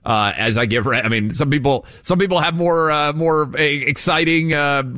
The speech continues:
pre-bedtime routines. Mine is I look at all the most recent covid data. And if you look at what's going on in England, and if you look at what's going on in Maine,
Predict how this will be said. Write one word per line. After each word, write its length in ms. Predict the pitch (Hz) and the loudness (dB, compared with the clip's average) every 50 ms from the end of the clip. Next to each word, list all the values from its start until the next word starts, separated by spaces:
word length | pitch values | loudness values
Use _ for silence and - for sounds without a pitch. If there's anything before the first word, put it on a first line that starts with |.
| 139 123 110 | -8 -8 -6
pre-bedtime 720 | - - 175 175 165 127 151 151 147 147 160 156 151 147 147 | -2 0 0 0 2 0 0 0 0 0 0 0 0 0 2
routines. 560 | 151 156 143 - 147 143 147 165 175 165 135 | 0 0 2 0 0 0 2 0 0 0 0
Mine 320 | 143 139 147 156 165 170 | 0 2 2 2 0 0
is 180 | 156 151 143 120 | 0 0 0 2
I 120 | 120 135 | 0 0
look 320 | 135 135 139 160 160 - 170 | 0 2 0 0 2 2 0
at 80 | 139 | 2
all 160 | 135 139 139 | 2 0 0
the 80 | 135 131 | 0 0
most 240 | 123 127 123 - 131 | 0 0 -2 0 0
recent 400 | 131 131 127 - 120 113 - - | 0 0 0 0 -2 -4 -4 -2
covid 400 | - 123 127 120 92 92 85 76 | 0 2 2 2 2 0 0 0
data. 320 | 82 73 65 55 52 - - - - _ _ _ _ _ _ _ - | -2 -2 -2 -4 -6 -8 -10 -16 -20 _ _ _ _ _ _ _ -2
And 80 | 139 | -2
if 120 | 135 120 127 | 0 0 2
you 180 | 175 220 240 | 2 2 2
look 160 | 247 - - | 2 2 0
at 140 | 208 185 143 | -2 -2 0
what's 220 | 160 175 175 - - | 0 -2 -2 0 0
going 280 | 180 170 165 156 143 | 0 0 0 0 0
on 160 | 135 131 131 | 0 0 0
in 100 | 131 127 | 0 0
England, 460 | 113 95 87 85 78 80 80 87 90 - - - - - - _ _ - | 0 0 0 0 0 0 0 0 -4 -6 -12 -20 -20 -20 -20 _ _ -2
and 140 | 127 123 | 0 0
if 120 | 120 104 131 | 0 0 2
you 120 | 151 180 | 2 2
look 220 | 185 202 208 - 202 | 4 2 2 2 0
at 120 | 190 165 | 0 2
what's 200 | 170 175 170 - | 2 0 0 0
going 320 | - 180 170 165 160 147 | -2 -2 0 0 0 0
on 200 | 139 135 135 139 | 0 0 0 0
in 120 | 139 135 120 | 0 0 0
Maine, 440 | 107 95 87 85 85 85 87 90 | 0 0 0 0 0 0 -2 -4